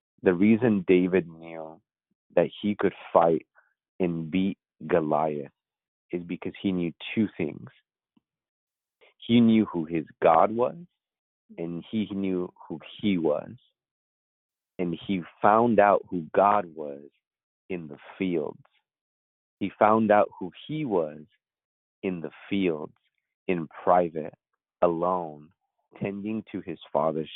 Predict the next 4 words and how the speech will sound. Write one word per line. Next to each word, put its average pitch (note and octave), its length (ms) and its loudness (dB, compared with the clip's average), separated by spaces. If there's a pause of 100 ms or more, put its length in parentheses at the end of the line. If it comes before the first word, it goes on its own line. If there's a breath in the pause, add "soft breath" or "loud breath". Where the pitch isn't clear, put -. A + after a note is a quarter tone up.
(120)
sheep, F2+ 220 -8 (800)
fighting F#2+ 420 2 (220)
back D#2+ 240 -2
bears E2 580 -6